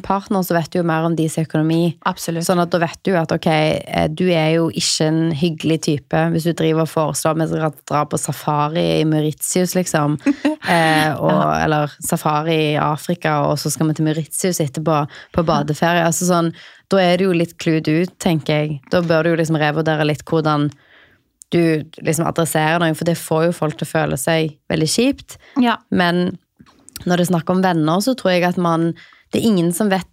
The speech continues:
Speaker 1: din økonomiske situasjon utenom deg. Så
Speaker 2: Mhm.
Speaker 1: selvfølgelig, eh, er det en student, så kan jo den andre personen anta. Men, eh, man vet jo aldri hvordan folk sin økonomiske situasjon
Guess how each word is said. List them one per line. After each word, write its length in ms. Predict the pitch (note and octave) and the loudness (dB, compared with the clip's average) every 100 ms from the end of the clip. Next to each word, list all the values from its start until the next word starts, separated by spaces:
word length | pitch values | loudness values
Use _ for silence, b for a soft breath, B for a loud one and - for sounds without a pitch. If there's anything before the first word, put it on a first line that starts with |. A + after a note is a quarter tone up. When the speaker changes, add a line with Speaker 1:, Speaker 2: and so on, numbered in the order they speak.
| E3 | 0
Speaker 1:
din 160 | E3+ F3+ | 0 0
økonomiske 640 | F3 - E3+ E3 F3 - D#3+ | -2 0 0 0 -2 -4 -4
situasjon 640 | D#3+ E3+ - F#3 G3+ G#3+ - | -2 -4 0 0 2 0 -2
utenom 480 | - D#3+ D#3 D#3+ D#3 | -2 -2 0 0 2
deg. 320 | D#3 C#3+ D3+ - B B - | 2 0 -2 -8 B B -2
Så 140 | G#3+ | 2
Speaker 2:
Mhm. 40 | G3+ | 2
Speaker 1:
selvfølgelig, 600 | G3+ G3 F#3 F#3+ F#3+ E3+ D#3+ - - | 0 0 0 0 2 2 0 -6 -2
eh, 160 | E3+ E3 | 0 2
er 80 | E3 | 2
det 80 | E3+ | 2
en 60 | E3 | -2
student, 480 | - F3 F3+ G#3 F#3 | -2 0 2 2 0
så 80 | F#3 | -2
kan 180 | F#3 F3 | 0 0
jo 60 | E3+ | 2
den 80 | E3+ | 0
andre 220 | D#3 C#3+ | 0 -2
personen 380 | D#3 D#3 D3+ E3+ - | -4 -2 -2 -2 -2
anta. 540 | E3 G3+ G#3 E3+ D#3+ - b b b b b | 0 0 0 -2 -2 -6 b b b b b
Men, 400 | G3 F#3+ F#3 F3+ - | 2 2 2 -2 -4
eh, 220 | E3+ F3+ | 0 2
man 220 | F3 F3+ F3 | 4 2 2
vet 260 | D#3 - | 0 -2
jo 60 | C#4 | 0
aldri 320 | F#3 D3+ D#3+ | 0 2 0
hvordan 480 | D#3 E3 D#3 D#3 D#3 | 0 -2 0 0 0
folk 300 | D3+ D#3+ D#3 | -2 -4 -4
sin 160 | - D#3 | -2 -2
økonomiske 560 | D#3 D#3 D#3 D#3+ - | 0 0 2 0 -2
situasjon 500 | D3+ D#3 D3+ - D#3+ | -6 -2 -2 0 0